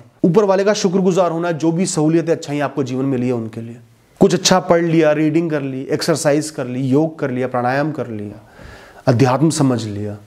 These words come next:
मंदिर हो आए, रिलैक्स कर लिया, एंटरटेन कर लिया, हंस लिए, दिनचर्या के काम कर लिए। कोई टेंशन नहीं लेनी, कोई नेगेटिव बात ना सोचनी, ना किसी से करनी,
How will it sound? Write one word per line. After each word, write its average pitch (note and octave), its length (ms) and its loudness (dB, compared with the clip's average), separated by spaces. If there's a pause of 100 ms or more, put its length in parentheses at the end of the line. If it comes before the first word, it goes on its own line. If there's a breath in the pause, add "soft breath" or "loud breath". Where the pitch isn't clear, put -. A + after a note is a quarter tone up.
मंदिर D#3+ 380 4
हो C3 260 -6
आए, G2+ 200 -12 (320)
रिलैक्स E3 460 4
कर E3+ 180 2
लिया, C#3 240 2
एंटरटेन F3+ 440 0
कर G#3 120 2
लिया, G#2+ 320 -8
हंस G3 280 0
लिए, A2+ 360 -4 (280)
दिनचर्या G#3 380 4
के A3+ 100 2
काम G3 300 2
कर E3 160 -4
लिए। G2+ 320 -10 (200)
कोई C#4 220 6
टेंशन G#3+ 440 2
नहीं A#3+ 120 2
लेनी, G#3+ 260 -2 (240)
कोई C4+ 160 4
नेगेटिव B3 360 2
बात F#3 280 2
ना A3+ 120 2
सोचनी, G#3 340 0
ना A3 100 2
किसी F#3 260 -4
से G3 100 -4
करनी, D#3 380 -8